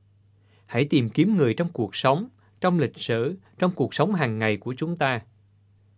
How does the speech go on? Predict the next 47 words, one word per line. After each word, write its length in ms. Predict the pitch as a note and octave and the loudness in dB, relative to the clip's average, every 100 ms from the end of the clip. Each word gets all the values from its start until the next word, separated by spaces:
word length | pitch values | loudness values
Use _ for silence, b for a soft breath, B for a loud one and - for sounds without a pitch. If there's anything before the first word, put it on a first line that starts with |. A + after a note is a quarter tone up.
| _ _ _ _ | _ _ _ _
Và 160 | A2 F#2 | -6 -2
thưa 180 | C3+ | 2
anh 180 | C#3+ C3 - | 2 2 -4
chị 200 | G#2+ A2 | -4 0
em, 260 | A#2+ A2+ - _ _ | 0 0 -6 _ _
đây 180 | D#3 D#3 | 2 2
là 140 | A#2+ F#2+ | 2 -2
cách 260 | - F#3 - | 0 -2 0
để 140 | A2 | -2
gặp 160 | B2 A2 - | -2 -4 -4
gỡ 220 | G#2+ C#3+ | -4 -4
Thiên 180 | - B2 - | -4 -6 -4
Chúa, 320 | A#2 C#3 G3+ - _ _ _ _ | 0 0 -2 -10 _ _ _ _
mối 180 | C#3+ G3 G3 | -2 0 0
tương 220 | D3+ C#3 | -2 0
quan 300 | C#3 C3 B2 | -2 -2 -2
với 160 | B2 D3 | -2 -2
Chúa 100 | E3+ | -2
Kitô 580 | D#3+ B2+ A#2+ B2 A#2+ A2+ _ | -4 -6 -2 0 2 -2 _
và 160 | A2 F#2 | -4 -2
với 200 | G2+ D#3 | -2 -2
anh 180 | B2+ A#2+ | -4 -8
chị 200 | - A2 | -8 -2
em 180 | A#2+ A2+ | -2 -4
của 180 | - A#2+ | -8 -6
mình. 200 | G2 E2 _ _ _ _ _ _ _ _ _ _ _ _ _ _ _ _ _ _ _ | -8 -10 _ _ _ _ _ _ _ _ _ _ _ _ _ _ _ _ _ _ _
Ngay 160 | D#3+ D#3+ | -4 -2
cả 180 | D#3 C3+ | 0 0
ngày 240 | C#3 G2 | 0 -4
nay, 300 | G#2+ B2 A2+ - _ - | -2 -2 -2 -8 _ -8
sự 180 | - C3+ | 0 2
mặc 160 | B2+ - | 0 2
khải 220 | A#2 D3 | 2 2
của 160 | D3 | 0
Thiên 220 | F3+ F3+ E3+ | 0 0 0
Chúa 180 | E3+ G3 | 0 0
trong 200 | F3 E3 | 0 0
nhân 220 | E3 D#3+ | -2 0
tính 220 | E3 G3+ | 0 0
của 140 | F#3+ C#3+ | 0 -2
Chúa 140 | F3 | 0
Giêsu 560 | F3 D3 - D3+ C3+ B2 _ | 0 0 0 0 0 -4 _
có 140 | D3+ E3+ | -4 -4
thể 280 | A2 G#2 | -4 -4
gây 240 | C3+ B2+ A#2+ | 0 -2 0
chướng 240 | C3+ D#3 E3+ | -2 -2 0
tai 280 | B2+ A#2+ | 0 0